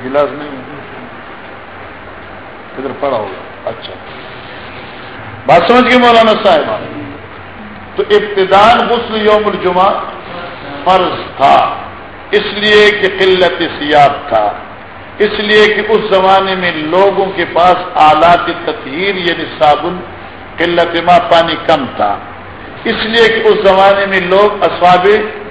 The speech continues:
عمل تھے، اپنے کاندھوں پہ مزدوری کرتے تھے اور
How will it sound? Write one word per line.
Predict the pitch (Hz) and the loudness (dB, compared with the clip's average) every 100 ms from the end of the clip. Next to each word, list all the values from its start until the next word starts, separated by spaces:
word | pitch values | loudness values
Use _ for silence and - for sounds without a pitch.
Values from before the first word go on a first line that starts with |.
| - - - - | -16 -18 -14 0
عمل | 135 160 220 226 - - | 4 6 6 4 2 -2
تھے، | 120 104 - - - - | -6 -6 -12 -18 -10 2
اپنے | 185 196 214 | 2 4 0
کاندھوں | 208 - 190 190 196 220 185 | 0 4 4 4 2 0 2
پہ | 233 226 - - - - - - - | 2 0 -4 -14 -18 -18 -20 -18 -4
مزدوری | 147 180 175 247 233 | 2 2 2 -2 0
کرتے | 214 208 196 208 190 | 2 2 2 2 0
تھے | - | 2
اور | 180 | 2